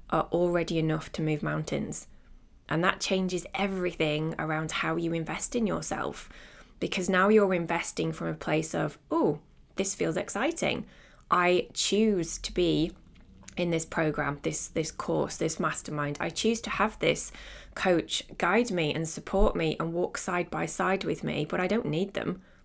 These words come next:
My success is inevitable. It's gonna happen regardless." Can you feel how that lands different in your body? So let's go through the reasons that I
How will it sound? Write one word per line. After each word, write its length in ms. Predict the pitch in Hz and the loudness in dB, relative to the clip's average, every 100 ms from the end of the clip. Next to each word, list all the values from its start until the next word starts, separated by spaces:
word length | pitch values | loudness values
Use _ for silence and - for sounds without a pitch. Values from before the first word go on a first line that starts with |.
| - - - _ - | -20 -20 -20 _ -10
My 100 | 170 | -6
success 480 | 175 - - 202 208 | -4 -4 -2 -2 -2
is 140 | 190 | -2
inevitable. 760 | 185 160 180 214 - - - - - | 0 0 -2 -4 -4 -4 -6 -8 -10
It's 160 | - - | -8 -2
gonna 180 | 196 190 | -2 0
happen 380 | 185 185 185 165 | -2 -2 -2 -2
regardless." 720 | 160 151 175 - - - - - - - | -2 -2 0 -2 -2 -4 -10 -12 -20 -4
Can 180 | - 208 | 4 4
you 100 | 240 | 4
feel 340 | - 233 269 | 4 4 4
how 220 | 269 233 240 | 2 0 2
that 240 | 240 - | 2 2
lands 420 | 185 175 202 196 | 2 2 2 0
different 480 | - 170 - - 165 | -2 -4 -4 -6 -2
in 140 | 156 | -2
your 100 | 156 | -2
body? 480 | 156 151 151 - - - - - - _ - - - - - - - | -2 -4 -2 -4 -6 -14 -20 -20 -20 _ -20 -20 -20 -20 -20 -20 -12
So 580 | - - 208 202 196 - - - _ - _ - | -2 6 8 10 8 2 -4 -20 _ -20 _ 0
let's 240 | 220 233 | 2 2
go 200 | - 285 | 6 6
through 300 | 285 254 247 | 6 4 6
the 120 | 240 | 6
reasons 540 | 214 202 - 156 156 - | 8 8 8 4 0 0
that 140 | - | -2
I 460 | - 170 170 170 160 | 0 2 2 2 0